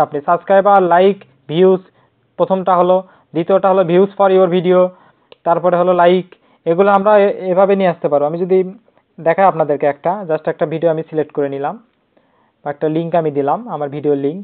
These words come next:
Just দেখেন আমার ভিডিওটা নিচে হলো play হচ্ছে, আমার ভিডিওটা play হচ্ছে। আমি এখান থেকে আমাকে select করে নিতে হবে আমি কতগুলো ভিউয়ার চাচ্ছি এবং কত সেকেন্ডের জন্য চাচ্ছি এবং কত coin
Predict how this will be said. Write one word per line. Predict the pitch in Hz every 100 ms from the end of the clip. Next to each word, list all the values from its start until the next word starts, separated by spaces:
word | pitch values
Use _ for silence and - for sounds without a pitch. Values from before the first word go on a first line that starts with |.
| - _ _ _ _ _ -
Just | 143 -
দেখেন | 156 160 156
আমার | 160 165
ভিডিওটা | 170 165 180 190 180 170
নিচে | 170 180
হলো | 180 185
play | 190 175
হচ্ছে, | - - 131 _ _ _ _ _ _ _ 139
আমার | 151 156
ভিডিওটা | 170 170 185
play | 185 190
হচ্ছে। | 202 196 240 247 202
আমি | 196
এখান | 185 208
থেকে | 208 208
আমাকে | 196 220 226
select | 196 190
করে | 220
নিতে | 208 214
হবে | 214
আমি | 214 214
কতগুলো | 208 202 214 196
ভিউয়ার | 180 190 185 180
চাচ্ছি | 160 - - 135 _ _ _ _ -
এবং | 156 175
কত | 202 202 202
সেকেন্ডের | 185 208 202 202
জন্য | 214 214
চাচ্ছি | 208 202 - 277 220
এবং | 202 202
কত | 208 208 190 _ - _ _ _ -
coin | 185